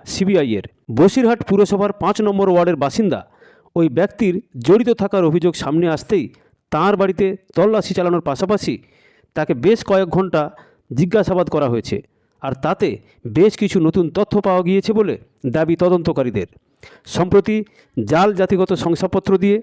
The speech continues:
রাজ্যের মেডিকেল কলেজগুলিতে ভর্তি থেকে শুরু করে আধা সামরিক বাহিনীতে নিয়োগের অভিযোগ সামনে এসেছে। সেই ঘটনার তদন্তে নেমে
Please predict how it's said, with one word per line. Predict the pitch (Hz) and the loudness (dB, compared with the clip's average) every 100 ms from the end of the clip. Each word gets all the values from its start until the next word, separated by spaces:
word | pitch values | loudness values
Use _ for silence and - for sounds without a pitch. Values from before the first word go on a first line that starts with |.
| - _ - 127 | -6 _ -10 -4
রাজ্যের | 143 151 175 | -2 0 0
মেডিকেল | 147 185 226 220 | 2 0 2 0
কলেজগুলিতে | 202 190 185 202 180 123 - _ - 113 | 2 2 2 0 0 -4 -8 _ -10 -2
ভর্তি | 196 214 | 0 2
থেকে | 196 196 190 | 0 0 0
শুরু | - 240 | 0 2
করে | 185 117 - - - - 147 | 0 -2 -8 -20 -20 -6 -2
আধা | 170 240 | 0 0
সামরিক | 202 202 202 | 0 0 0
বাহিনীতে | 165 175 190 196 | 0 0 0 -2
নিয়োগের | 170 170 165 165 - _ | 0 2 2 -2 -6 _
অভিযোগ | - 156 196 170 | 2 4 4 2
সামনে | 156 151 143 | 0 0 0
এসেছে। | - - - - - - - - | -2 -4 -8 -8 -20 -20 -20 -4
সেই | 180 180 131 | 0 0 2
ঘটনার | 226 226 208 | 2 2 2
তদন্তে | 190 196 208 214 | 2 2 2 0
নেমে | 190 | 0